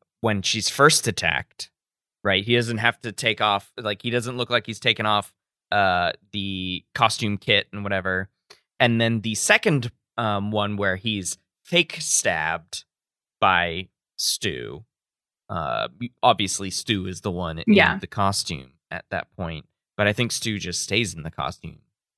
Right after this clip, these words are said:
Speaker 2: Mm-hmm.
Speaker 1: then
Speaker 2: Yeah.
Speaker 1: to make it.
Speaker 2: The one time I can think of Billy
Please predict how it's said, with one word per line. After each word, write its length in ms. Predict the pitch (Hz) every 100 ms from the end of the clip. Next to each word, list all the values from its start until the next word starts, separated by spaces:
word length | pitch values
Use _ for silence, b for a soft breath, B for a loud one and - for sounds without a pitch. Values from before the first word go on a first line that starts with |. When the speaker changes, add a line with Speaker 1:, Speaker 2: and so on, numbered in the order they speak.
| _ _ _
Speaker 2:
Mm-hmm. 340 | 220 214 190 175
Speaker 1:
then 280 | - - - _ _ -
Speaker 2:
Yeah. 260 | 196 170 185
Speaker 1:
to 100 | 113
make 220 | 98 90
it. 120 | - _
Speaker 2:
The 300 | 208 190 220
one 240 | 208 220 226
time 220 | 226 208
I 80 | 185
can 160 | 180
think 160 | 175 180
of 160 | 170 -
Billy 520 | 165 165 165 -